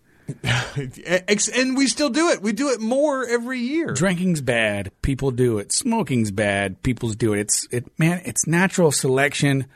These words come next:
Speaker 2: for human beings.
Speaker 1: Oh, that's cold. That's cold, brother. Uh, do you have a favorite moment to share with us?
Speaker 2: Um, <laughs> yeah, yeah. And, uh, so we're doing sound bites now, and I chose not to <laughs> make this my sound bite.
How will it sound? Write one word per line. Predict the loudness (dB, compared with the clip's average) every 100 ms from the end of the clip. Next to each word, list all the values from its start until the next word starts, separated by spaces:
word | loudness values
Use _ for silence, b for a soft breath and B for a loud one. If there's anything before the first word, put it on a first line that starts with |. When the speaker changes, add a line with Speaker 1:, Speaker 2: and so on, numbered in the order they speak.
| b b
Speaker 2:
for | -18 -2 -2
human | 4 6 6
beings. | 4 0 -8 -6 0
Speaker 1:
Oh, | 0 0 -4 -4
that's | -2 0 -2 -2
cold. | 2 2 2 0
That's | -6
cold, | -2 0 0
brother. | 0 0 0 -2
Uh, | 0 2
do | 2
you | 2
have | 2 0
a |
favorite | 2 0 0
moment | -2 -2 -2
to | -4
share | -4 -2
with | -2
us? | -4 -10 b b b b _ -4
Speaker 2:
Um, | 0 2 4 4 4 4 2 2
<laughs> |
yeah, | 2 0 -4
yeah. | -4 0 2 2 2 0
And, | -2 0
uh, | 0 0
so | 0 0
we're | 0
doing | 0 0
sound | 0 0 0 0
bites | 0 0 -2
now, | 0 0
and | 0
I | -2
chose | 0 0 0 -4 b b b -4
not | 2 2 0
to | 0 4
<laughs> |
make | 4 2
this | 0 0
my | 2 2
sound | 2 2 2
bite. | 2 2 0